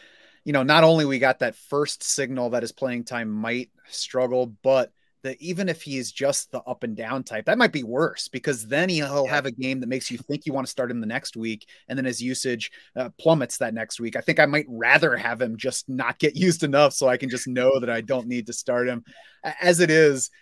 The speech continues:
Speaker 1: you know, I, I got my early best ball shares. I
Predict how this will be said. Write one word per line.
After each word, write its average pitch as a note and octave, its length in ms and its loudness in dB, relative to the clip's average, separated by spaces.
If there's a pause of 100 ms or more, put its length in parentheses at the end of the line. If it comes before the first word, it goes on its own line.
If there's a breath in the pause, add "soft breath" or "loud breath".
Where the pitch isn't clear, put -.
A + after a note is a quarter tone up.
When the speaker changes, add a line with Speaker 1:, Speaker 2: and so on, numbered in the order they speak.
(140 soft breath)
Speaker 1:
you D#3 100 -4
know, D3 100 4
I, C#3 220 4
I C#3+ 60 0
got D3 280 2
my C#3+ 280 -2
early C#3 300 2
best C3 300 0
ball B2+ 180 0
shares. B2 560 -2 (360 soft breath)
I C3+ 100 -6